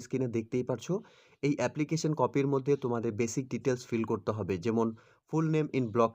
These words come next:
letter, name of fathers or husband name। এরপর বন্ধুরা তোমাদের এখানে date of birth, এক এক দুই হাজার চব্বিশ হিসাবে তোমাদের date of birth কত রয়েছে সেটা তোমাদের এখানে মেনশন করতে হবে।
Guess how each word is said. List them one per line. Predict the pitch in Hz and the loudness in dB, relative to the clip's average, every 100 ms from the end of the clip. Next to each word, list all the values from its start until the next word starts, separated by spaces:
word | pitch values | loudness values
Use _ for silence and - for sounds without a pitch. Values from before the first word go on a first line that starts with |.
| 127 | 0
letter, | 123 147 165 _ - | 2 0 0 _ -4
name | 120 147 151 | 2 4 4
of | 143 | 4
fathers | 147 131 143 - 127 | 2 2 0 0 0
or | 117 | 0
husband | 110 110 135 139 | -2 2 4 4
name। | 151 220 _ _ _ _ | 2 0 _ _ _ _
এরপর | 131 135 160 147 | 0 4 6 6
বন্ধুরা | 139 143 135 | 4 2 2
তোমাদের | 131 127 | 2 2
এখানে | 127 127 113 | 0 0 0
date | 117 110 | 0 2
of | 127 127 | 2 4
birth, | 151 165 _ _ _ _ - | 4 2 _ _ _ _ -6
এক | 135 139 160 | -4 -2 -2
এক | 131 | 2
দুই | 135 | 2
হাজার | 139 143 | 4 2
চব্বিশ | 135 127 131 | 0 -2 -4
হিসাবে | 131 139 131 | -2 0 0
তোমাদের | 127 123 127 113 | 0 0 -2 -2
date | 110 120 | 0 0
of | 117 | 0
birth | 123 - | -2 0
কত | 113 | -2
রয়েছে | 123 120 165 | 0 -2 -4
সেটা | 147 113 107 | -6 -6 -2
তোমাদের | 117 113 | 0 0
এখানে | 113 117 110 | -2 -2 0
মেনশন | 104 104 113 | 0 -2 -4
করতে | 117 110 | -4 -4
হবে। | 123 113 | -2 0